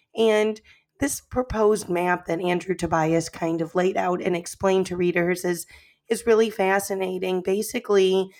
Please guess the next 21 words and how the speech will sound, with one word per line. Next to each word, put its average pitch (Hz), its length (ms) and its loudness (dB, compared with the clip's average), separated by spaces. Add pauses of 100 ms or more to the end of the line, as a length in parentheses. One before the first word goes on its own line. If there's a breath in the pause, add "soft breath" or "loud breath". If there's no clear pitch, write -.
(200 soft breath)
the 202 80 0
conclusion 196 600 0
there 190 360 2
is 175 260 0
that 175 360 2 (300 soft breath)
it 190 140 2
would 180 180 -2
take 190 460 0 (580)
three 220 240 2
pretty 240 280 2
competitive 220 580 -2
districts 220 440 -2
in 214 100 0
Ohio, 196 640 -2
the 208 100 -4
first 175 340 -4
district, 202 540 -4
which 180 160 -4
is 170 100 -4
around 175 300 0
Cincinnati, 185 720 -4